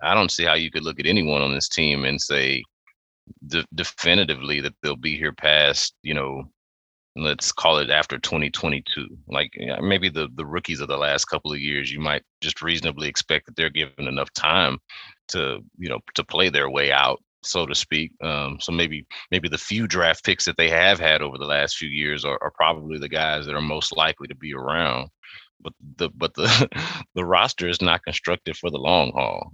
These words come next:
Um, that is not what this is. Um, again, outside of the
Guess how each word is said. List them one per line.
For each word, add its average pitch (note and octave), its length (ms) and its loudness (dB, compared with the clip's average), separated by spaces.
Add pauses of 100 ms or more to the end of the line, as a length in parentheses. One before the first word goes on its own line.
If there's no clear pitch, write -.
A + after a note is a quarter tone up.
Um, B1 480 -2
that E2+ 140 6
is D2+ 160 0
not D#2 240 2
what D#2 120 -10
this D2+ 200 -4
is. C#2+ 520 -2
Um, C#2+ 440 -4 (500)
again, F#2 420 4
outside D#2 400 4
of D2 140 -2
the C#2 180 -4